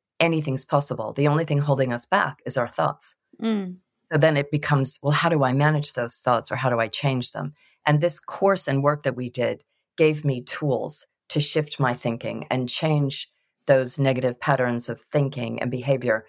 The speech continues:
Speaker 1: and free myself from them to come into my magnitude, which is how I saw it. So I thought, "Okay, ta-da, I can start a business now," even though I'm a small town girl.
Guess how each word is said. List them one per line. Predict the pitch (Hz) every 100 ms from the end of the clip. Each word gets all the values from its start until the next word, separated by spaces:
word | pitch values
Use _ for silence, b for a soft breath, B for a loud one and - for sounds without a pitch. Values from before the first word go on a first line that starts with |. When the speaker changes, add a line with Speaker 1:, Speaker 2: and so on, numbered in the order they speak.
| b b
Speaker 1:
and | - 151
free | 147 - 143 156 175
myself | 135 107 - 120 107 -
from | - 113 110
them | 107 104 107 - _ -
to | 156 135 127 123 -
come | - 190
into | 151 127 127
my | 123
magnitude, | 120 139 185 135 - 110 107
which | - 120
is |
how | - 143 120
I |
saw | - - 135
it. | 104 - b b b
So | - 160
I | 156
thought, | 151 143 120
"Okay, | 175 185 151 127 - -
ta-da, | 160 156 151 151 156 151 B B
I | 196
can | 196 202
start | 175 - 175 175
a | 175
business | 190 240 180 151
now," | 135 123
even | 180 190 180
though | 147 117 123 -
I'm | 165
a | 160
small | 147 143 151
town | 196 165
girl. | 151 143 120 156